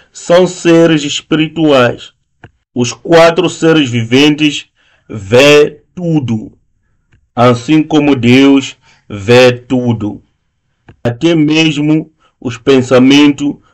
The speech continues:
nos corações das pessoas. Salmos capítulo trinta e três,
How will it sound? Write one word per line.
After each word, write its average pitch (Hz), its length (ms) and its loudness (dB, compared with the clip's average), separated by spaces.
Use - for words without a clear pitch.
nos 120 180 -6
corações 131 800 0
das 117 240 0
pessoas. 110 600 -4
Salmos 147 520 0
capítulo 131 500 -2
trinta 135 300 -2
e 127 40 -4
três, 131 400 -4